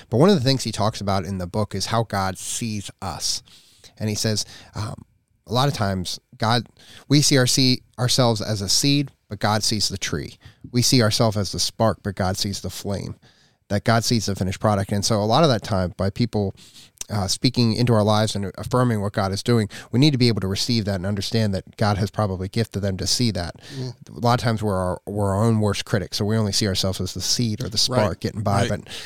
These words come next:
Speaker 1: there are times where people are like, I know in my own life I've been like, "Yo, run after that."
Speaker 2: Yeah.
Speaker 1: Yeah.
Speaker 2: Yeah.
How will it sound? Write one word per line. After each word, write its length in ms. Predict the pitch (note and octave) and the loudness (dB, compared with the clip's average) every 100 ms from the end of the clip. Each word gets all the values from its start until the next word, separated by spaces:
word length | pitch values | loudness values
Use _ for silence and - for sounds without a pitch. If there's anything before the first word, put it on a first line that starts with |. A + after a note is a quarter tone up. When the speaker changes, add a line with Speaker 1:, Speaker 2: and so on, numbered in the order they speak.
| - - | -16 -4
Speaker 1:
there 100 | A#2 | -2
are 60 | A#2 | 2
times 280 | B2 C#3 | 2 2
where 80 | G2 | 0
people 280 | - A#2 G2 | 0 2 2
are 100 | F#2 | 0
like, 320 | F2+ F2 - - | -2 -4 -8 -12
I 100 | G#2 | -4
know 140 | A2+ G2+ | 0 0
in 40 | |
my 120 | F#2 | 0
own 120 | A#2 A#2+ | 0 0
life 220 | F#2 F#2 | -2 -8
I've 80 | F2+ | -8
been 140 | E2+ | -10
like, 260 | D#2+ - - _ _ - | -12 -16 -20 _ _ -14
"Yo, 300 | E2 - - _ _ _ _ | -10 -10 -14 _ _ _ _
run 360 | - G#2 A2+ G2 | -6 0 2 2
after 420 | F#2+ - E2+ C#2+ G2 | 0 -2 -4 -8 -6
that." 520 | G2+ E2+ - - - - - | -4 -4 -6 -14 -16 -18 -4
Speaker 2:
Yeah. 240 | C3 A#2+ F2+ | 0 0 -2
Speaker 1:
Yeah. 180 | - - _ _ | -10 -14 _ _
Speaker 2:
Yeah. 220 | C3+ A2+ | -6 -6